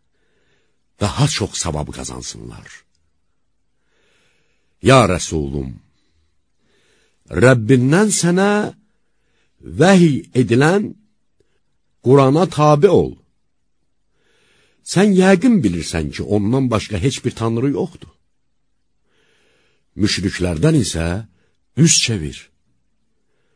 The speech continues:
Əgər Allah istəsəydi, onlar müşrik olmazdılar. Biz səni onların üzərində gözətçi qoymamışıq və sən onların vəkili də deyilsən.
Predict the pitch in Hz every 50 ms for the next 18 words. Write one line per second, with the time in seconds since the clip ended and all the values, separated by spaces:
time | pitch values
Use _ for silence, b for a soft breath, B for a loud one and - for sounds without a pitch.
0 | _ _ _ _ _ _ _ _ - 104 104 123 120 120 123 117 120 143 135 120
1 | - - - 135 - - - 156 180 196 196 156 113 78 - - _ _ _ _
2 | _ _ _ _ _ _ _ B B B B B - 104 117 135 151 156 151 151
3 | 156 151 - 165 175 165 160 160 151 147 160 180 185 - - 98 95 71 62 -
4 | - - _ _ _ _ _ _ _ _ _ _ _ _ _ _ _ _ _ _
5 | _ _ _ _ _ _ _ _ _ _ _ _ _ _ - 107 127 127 - -
6 | 120 113 117 123 - 110 107 110 110 107 117 123 101 95 95 110 110 110 104 110
7 | 127 117 95 120 113 98 107 107 - - - 139 120 - 123 143 151 156 131 123
8 | 117 107 87 - - - - 78 76 - - - _ _ _ _ _ _ _ _
9 | - - - 85 92 110 135 147 147 - - 165 185 226 254 240 208 - - 165
10 | 170 165 160 156 165 196 196 165 135 127 135 113 - - 107 110 143 170 226 220
11 | 170 190 151 - 67 - - - -